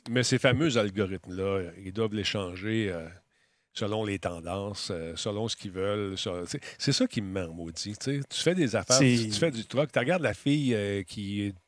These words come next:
Speaker 1: ou le gars qui fait, dit pas grand-chose, et un million de vues.
Speaker 2: <laughs> Oui. Ben,
Speaker 1: Euh, c'est
Speaker 2: encore une fois, c'est, c'est, c'est, c'est le principe. Et écoute, là, je, je,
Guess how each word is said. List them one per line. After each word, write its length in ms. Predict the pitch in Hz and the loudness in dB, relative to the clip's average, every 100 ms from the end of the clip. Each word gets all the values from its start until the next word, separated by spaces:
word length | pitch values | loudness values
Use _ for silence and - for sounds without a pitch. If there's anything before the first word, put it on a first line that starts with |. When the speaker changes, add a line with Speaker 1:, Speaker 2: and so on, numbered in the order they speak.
| _ _ _ _ _ - | _ _ _ _ _ -10
Speaker 1:
ou 40 | 101 | -6
le 140 | 101 | -4
gars 280 | 98 120 127 | 0 0 0
qui 80 | - | -4
fait, 120 | - | -14
dit 140 | 110 - | -14 -4
pas 120 | 131 | -2
grand-chose, 680 | 110 104 90 - 151 160 113 - - _ _ _ | 0 0 -2 -2 -4 -4 -8 -12 -20 _ _ _
et 400 | 95 92 90 92 | -6 -6 -8 -6
un 100 | 117 | 0
million 220 | 240 285 | 2 4
de 60 | 285 | 2
vues. 80 | 269 - - - - - _ _ _ - | -2 -6 -20 -20 -20 -20 _ _ _ -10
Speaker 2:
<laughs> 100 | - - - - - 605 - - | 2 6 6 4 0 -8 -14 8
Oui. 120 | 214 - - - 175 | 8 8 2 4 12
Ben, 240 | 170 175 - | 12 12 6
Speaker 1:
Euh, 160 | 120 165 | -2 2
c'est 100 | - | 6
Speaker 2:
encore 220 | 127 165 | 10 10
une 60 | 147 | 10
fois, 160 | 214 | 8
c'est, 240 | - 160 143 | 8 8 8
c'est, 240 | - 147 | 8 6
c'est, 160 | - 131 | 6 4
c'est 160 | - | 4
le 60 | 123 | 4
principe. 480 | 131 127 - 170 139 | 6 6 6 4 4
Et 160 | 117 | 4
écoute, 260 | 107 143 135 | 2 0 2
là, 320 | 131 117 110 | 4 6 4
je, 160 | 110 139 | 2 -2
je, 180 | - | 0